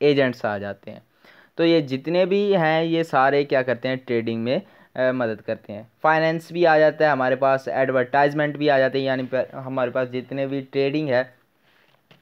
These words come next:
उनकी एडवर्टाइज करते हैं, उनकी मशहूरी करते हैं। फिर कम्युनिकेशन आ जाता है।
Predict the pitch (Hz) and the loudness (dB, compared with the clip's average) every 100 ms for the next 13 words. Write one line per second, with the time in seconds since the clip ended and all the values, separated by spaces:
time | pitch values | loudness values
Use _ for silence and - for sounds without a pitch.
0 | _ 135 143 156 147 139 147 147 143 139 | _ -4 -2 2 4 4 4 4 4 2
1 | - 127 - 131 131 127 127 - 135 131 | -2 -2 -2 -4 -2 -4 -8 -8 -6 -6
2 | 120 123 123 123 117 123 117 135 - 131 | -6 -6 -4 -4 -4 -4 -4 -4 -2 -2
3 | 143 151 151 147 143 135 131 127 131 123 | -2 -2 -2 -2 -2 0 2 2 0 -2